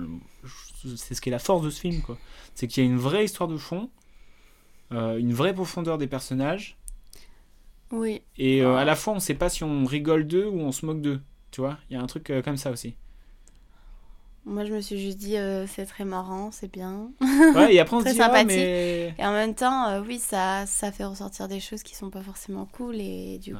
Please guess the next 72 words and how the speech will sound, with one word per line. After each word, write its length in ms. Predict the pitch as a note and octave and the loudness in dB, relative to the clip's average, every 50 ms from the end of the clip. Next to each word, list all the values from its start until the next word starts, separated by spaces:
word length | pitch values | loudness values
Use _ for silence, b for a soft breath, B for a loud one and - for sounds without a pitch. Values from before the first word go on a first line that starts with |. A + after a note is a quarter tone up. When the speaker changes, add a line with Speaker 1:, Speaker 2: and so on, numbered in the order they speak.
| - - | -12 -12
Speaker 2:
coup, 120 | A3 G#3+ G#3 | -14 -16 -14
ça 180 | - - G#3+ - - - - - - - - - - - - - | -14 -16 -16 -14 -14 -16 -16 -18 -20 -20 -20 -18 -14 -14 -14 -14
se 100 | - - - | -14 -14 -8
pose 140 | - A3 | -6 -4
des 120 | G3 G3+ G3 | -4 -2 -2
questions, 440 | G#3 G3 G3 - - - G#3+ G#3 G#3+ | -2 -4 -4 -6 -6 -4 -4 -4 -4
et 60 | G#3 | -6
ça 120 | - G3 | -8 -10
fait 140 | - - F#3 | -10 -8 -8
un 80 | F3+ F#3 | -8 -8
peu 160 | - - F#3 | -8 -8 -8
de 60 | F#3 | -6
la 120 | F#3 F#3 | -8 -8
peine 380 | - - - G#3+ G#3 G#3+ - G#3+ - - - _ - - - - - - - - - | -8 -6 -6 -6 -6 -6 -8 -10 -12 -18 -20 _ -20 -20 -20 -14 -10 -8 -8 -4 -2
quand 80 | B2+ D3 | -2 -2
Speaker 1:
Ouais. 60 | G3 - | -2 -2
Speaker 2:
on 100 | F#3+ F#3 | -6 -8
pense 320 | - F#3+ F#3 F#3+ - - | -6 -8 -10 -10 -10 -12
à 200 | F#3 F3+ F3 - - | -12 -10 -8 -2 0
Speaker 1:
Mais 80 | B2+ | 0
du 80 | C#3 D3+ | 2 2
coup, 80 | G#3 G#3 | 0 2
tu 80 | G3+ | 2
vois, 120 | A#3 A#3+ A3 | 4 4 4
est-ce 200 | E3+ D3 C3 - | 4 2 0 0
qu'il 100 | - G#3+ G#3+ | 0 0 0
y 20 | |
a 40 | F#3 | 2
un 20 | |
moment, 320 | F3 F3 F#3 F#3+ F3+ - - - - - - - | 2 2 0 0 -2 -4 -8 -16 -20 -18 -8 -6
est-ce, 140 | C3+ B2+ C#3 B2 B2 | -6 -6 -6 -8 -6
enfin, 180 | - D3+ C#3+ | -2 0 2
je 40 | C3+ | 2
veux 60 | C3+ | 2
dire, 160 | D#3 F3+ E3+ b b b b b b b | 0 -2 -4 b b b b b b b
il 40 | B2 | -2
y 20 | |
a 20 | C3 | 0
des 80 | C#3 | 0
moments, 360 | D3 D3+ E3 F#3 G3 G3+ G3 - | 2 2 2 2 0 0 -2 -2
est-ce 160 | D#3+ C#3 - | -4 -6 -6
qu'on 160 | - E3+ D#3+ | -4 -4 -2
rigole 400 | D3 D#3 E3 D#3+ E3 D#3+ D#3+ D#3+ | 0 0 0 4 4 4 4 4
d'eux 280 | D#3 F3+ G#3 B3 C#4 D4 - - - - - - _ - - _ _ _ _ - _ - | 2 2 2 2 2 0 -6 -10 -16 -20 -20 -20 _ -20 -20 _ _ _ _ -20 _ -2
ou 200 | E3 E3 E3+ E3+ | 0 2 4 2
est-ce 80 | D#3+ - | 2 0
qu'on 140 | - F#3 | -2 -4
se 140 | E3+ - F#3 | -2 0 2
moque 200 | F#3 F#3+ F3+ D#3 | 2 2 2 4
d'eux ? 220 | D#3 D3+ C#3+ C#3 - - | 2 2 0 0 -4 -4
Tu 80 | - | -2
vois 60 | E3 D#3+ | -2 0
ce 60 | - | 0
que 80 | - | 0
je 80 | E3+ F3 | 2 2
veux 60 | F3 | 2
dire ? 220 | F#3+ G3 F#3 F#3+ - - _ _ _ _ _ _ - - - - - A3 | 0 0 -4 -8 -14 -20 _ _ _ _ _ _ -20 -20 -18 -18 -16 -16
Speaker 2:
Hmm. 60 | G#3+ G#3+ G#3 G#3 G#3 G#3+ G#3+ _ - _ _ - - - - _ _ _ - - - - - - _ _ _ _ _ - - - _ _ - - - - - - - | -18 -18 -18 -20 -20 -20 _ _ -20 _ _ -20 -20 -20 -20 _ _ _ -20 -20 -20 -20 -20 -20 _ _ _ _ _ -20 -20 -20 _ _ -20 -20 -20 -20 -20 -16 -8
Speaker 1:
Parce 120 | - C3 - | -6 -6 -2
Speaker 2:
Je 40 | - | 0
sais 60 | C#3+ | 0
Speaker 1:
que, 240 | C#3 C#3 C#3 C#3 C#3 | 2 2 2 2 2
Speaker 2:
pas. 40 | C3+ | 4
Speaker 1:
enfin, 180 | C3 D3+ D3 | 4 6 6
Speaker 2:
Hmm. 40 | C#3+ | 6
Speaker 1:
tu 60 | B2 F#3 | 6 6
vois, 100 | A3 G#3+ | 6 4
c'est 160 | - - D#3 | 6 6 6
un 100 | D3 C#3+ | 6 6
petit 160 | C#3 - D#3+ | 4 0 -2
peu 220 | D3 G#3 A3 A3+ G3+ | -2 2 2 4 6
le... 340 | F#3 E3+ D3 D3 D3 C#3+ | 6 8 8 8 6 4